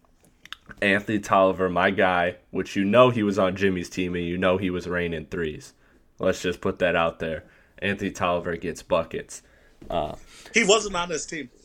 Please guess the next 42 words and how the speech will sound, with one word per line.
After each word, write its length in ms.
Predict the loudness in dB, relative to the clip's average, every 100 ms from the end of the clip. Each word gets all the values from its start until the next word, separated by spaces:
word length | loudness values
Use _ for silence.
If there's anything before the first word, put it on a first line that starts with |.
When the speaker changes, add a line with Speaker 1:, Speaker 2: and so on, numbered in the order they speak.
| _
Speaker 1:
He 80 | 0
wasn't? 420 | 4 4 2 -4 -14 _ _ _ _ _ _ _
Speaker 2:
No, 280 | -2 -2 -4 -10
it 80 | -8
was 240 | -8 -6
literally 460 | -4 -2 -2 -4 -8
third 400 | -6 -6 -6 -8
string 320 | -10 -8 -8
guys. 440 | -6 -6 -6 -8 -14 -14
Luol 340 | -6 -2 -2 -2
Deng 260 | -2 -2
was 160 | -4 -6
on 160 | -6
his 180 | -8 -10
team. 460 | -10 -6 -4 -6 -10 _ _ _ _ _ -10
Uh, 160 | -6
the 140 | -4 -6
dude 340 | -6 -6 -4
that 160 | -6 -4
had 160 | -4
a 40 | -4
broken 420 | -4 -4 -4 -10
foot 540 | -6 0 0 0 -10
played 260 | -4 0 0
a 40 |
little 240 | 0 -2 -2
bit. 220 | -4 -6
He 80 | -6
was 180 | -4 -4
on 140 | -4
his 200 | -6 -6
Speaker 1:
Tyus 340 | 0 2 4 0
Speaker 2:
team. 80 |
Speaker 1:
Jones? 420 | 0 0 0 -6 -18 _ _ _ _ _ _ -4
Speaker 2:
Tyus 360 | 2 2 2 0
Jones 280 | 0 0 -4
was 120 | -2
on 140 | -2
his 180 | -2 -6
team, 140 | -6
like, 200 | -8 -8
literal. 840 | -6 -4 -4 -4 -8 -6 -6 -6